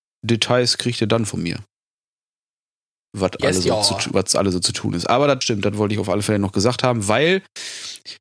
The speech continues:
Speaker 1: wenn wir dann irgendwann wieder arbeiten dürfen, geht das Chaos ja erst richtig los. Und da irgendwann mal bei uns sowieso diese Stelle, äh, besetzt werden muss, kann ich das ja auch tun, wenn's richtig stressig ist.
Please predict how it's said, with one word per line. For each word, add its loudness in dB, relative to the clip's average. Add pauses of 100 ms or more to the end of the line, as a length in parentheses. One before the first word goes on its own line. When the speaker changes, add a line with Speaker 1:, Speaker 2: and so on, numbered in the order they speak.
(840)
Speaker 1:
wenn 2
wir 4
dann 4
irgendwann 2
wieder 4
arbeiten 2
dürfen, 2
geht -2
das 0
Chaos 2
ja 2
erst 2
richtig 0
los. 2
Und -2
da 2
irgendwann 0
mal 2
bei 2
uns 0
sowieso 0
diese 0
Stelle, 0 (140)
äh, 2
besetzt 0
werden 2
muss, 0
kann -2
ich -4
das 2
ja 0
auch -4
tun, -2
wenn's -2 (100)
richtig -2
stressig 0
ist. -6